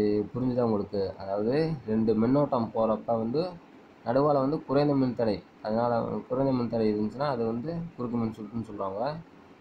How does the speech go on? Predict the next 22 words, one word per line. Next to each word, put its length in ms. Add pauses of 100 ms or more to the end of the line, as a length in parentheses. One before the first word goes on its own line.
(800)
அஹ், 160
எடுத்துக்காட்டு 480
வெல்டிங். 380 (160)
வெல்டிங் 300
வந்து 400
ரெண்டு 260
மின்னோட்டம் 400
பாயும், 280
அங்க 120
வந்து 260
இடையில 340
வந்து 240
குறைந்த 300
மின்தடை 340
இருந்ததுன்னா 380
அந்த 460
வெல்டிங் 320
கம்பி 220
உருகி 440 (260)
வெல்டிங் 400
ஆகும், 200
ஓகேங்களா? 420